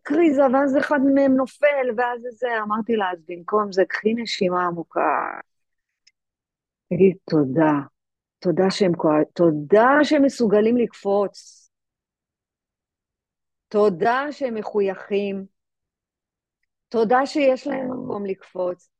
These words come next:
ואז תבוא אליהם ותגידו, "תיזהרו. אתם רואים? כל קפיצה כזאת מישהו מכם נופל."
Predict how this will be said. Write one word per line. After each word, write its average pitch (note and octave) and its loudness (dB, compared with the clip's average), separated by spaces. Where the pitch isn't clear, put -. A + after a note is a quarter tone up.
ואז E4 -8
תבוא G3 -4
אליהם D3+ -6
ותגידו, F#3 -4
"תיזהרו. F#3 -4
אתם G3+ -4
רואים? G#3+ 0
כל B3+ 2
קפיצה A3 -4
כזאת G#3 0
מישהו F#3 -4
מכם E3 -4
נופל." D3+ -6